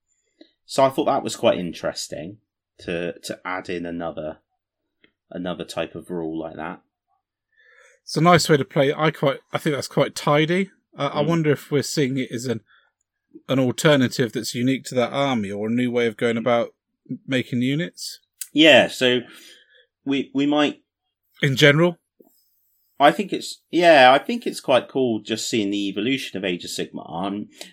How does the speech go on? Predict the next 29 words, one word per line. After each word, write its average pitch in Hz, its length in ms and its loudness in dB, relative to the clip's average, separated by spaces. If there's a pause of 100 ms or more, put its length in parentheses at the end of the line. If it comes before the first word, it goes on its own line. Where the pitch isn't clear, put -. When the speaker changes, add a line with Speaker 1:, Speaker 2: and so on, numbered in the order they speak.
(100)
Speaker 1:
you 135 100 -2
can 135 180 -4
see 131 480 2
as 87 200 -2
they're 101 160 -2
trying 107 260 -6
to 110 80 -6
tweak 113 380 -8
the 113 100 -6
rules 117 480 -2
and 104 300 -4 (880)
change 113 400 0
them 110 120 -2
and 107 120 -2
make 117 240 -2
it - 100 -6
more 110 160 -4
streamlined. 104 580 -4
So 107 320 2 (600)
one 127 160 2
of 120 80 -2
the 113 60 -12
things 117 220 -4
Dan 135 320 2
pointed 95 300 -6
out 80 200 -4
is - 120 -6
in 113 180 0
the 113 360 -4